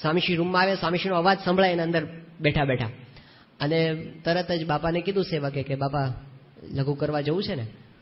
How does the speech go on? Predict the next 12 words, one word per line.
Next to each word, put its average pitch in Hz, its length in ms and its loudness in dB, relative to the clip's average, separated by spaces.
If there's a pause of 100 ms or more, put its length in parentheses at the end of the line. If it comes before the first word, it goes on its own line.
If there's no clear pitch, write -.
(380)
સ્વામી 156 180 2
કે, 170 100 0
"ના, 170 140 2
નથી 165 260 2
જવું." 120 180 2 (2000)
કે, 175 80 4
"કેમ 240 240 4
નથી 185 240 4
જવું?" 220 160 2
સેવકને 226 420 2
આશ્ચર્ય 226 420 2
થયું 165 240 0